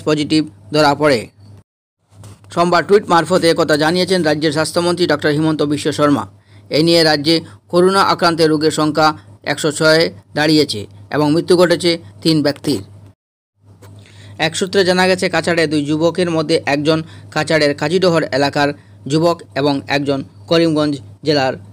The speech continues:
যুবক। আরও জানা যায়, যুবকরা একজন উত্তরপ্রদেশ থেকে এবং আরেকজন পশ্চিমবঙ্গ থেকে ফিরছিলেন। তারা কোয়ারেন্টাইনে ছিলেন। সেখানে লালারস পরীক্ষার পরে তাদের মধ্যে করোনা ভাইরাস পজিটিভ ধরা পড়ে।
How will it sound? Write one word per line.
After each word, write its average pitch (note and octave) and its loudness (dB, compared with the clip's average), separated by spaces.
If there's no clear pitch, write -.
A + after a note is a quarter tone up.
যুবক। B2 -2
আরও A3 6
জানা F3 4
যায়, D#3 2
যুবকরা F3 2
একজন D#3+ -2
উত্তরপ্রদেশ G#3+ 2
থেকে G3 0
এবং D#3 2
আরেকজন E3 0
পশ্চিমবঙ্গ F3 -2
থেকে D3+ 0
ফিরছিলেন। D3+ 0
তারা D3 2
কোয়ারেন্টাইনে F#3+ 0
ছিলেন। D#3 0
সেখানে D#3 0
লালারস F#3 2
পরীক্ষার D3+ 0
পরে D#3+ 2
তাদের D3 0
মধ্যে D3 0
করোনা F3 4
ভাইরাস C#3 2
পজিটিভ C#3 0
ধরা C#3 4
পড়ে। C#3 0